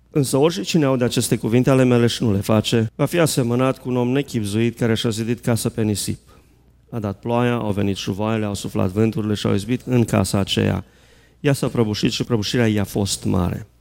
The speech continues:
După ce a sfârșit Iisus cuvântările acestea, noroadele au rămas uimite de învățătura lui, căci el îi învăța ca unul care avea putere, nu cum îi învățau cărturarii lor. Să venim înaintea lui Dumnezeu și să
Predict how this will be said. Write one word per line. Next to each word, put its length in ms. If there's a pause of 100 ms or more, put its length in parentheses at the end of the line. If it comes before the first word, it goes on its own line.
(1160)
După 160
ce 100
a 40
sfârșit 340
Iisus 260
cuvântările 500
acestea, 480
noroadele 400
au 80
rămas 320
uimite 340
de 80
învățătura 540
lui, 360 (800)
căci 220
el 140
îi 80
învăța 380
ca 140
unul 240
care 200
avea 180
putere, 560 (600)
nu 220
cum 180
îi 100
învățau 460
cărturarii 580
lor. 360 (1040)
Să 140
venim 140
înaintea 260
lui 100
Dumnezeu 360
și 160
să 360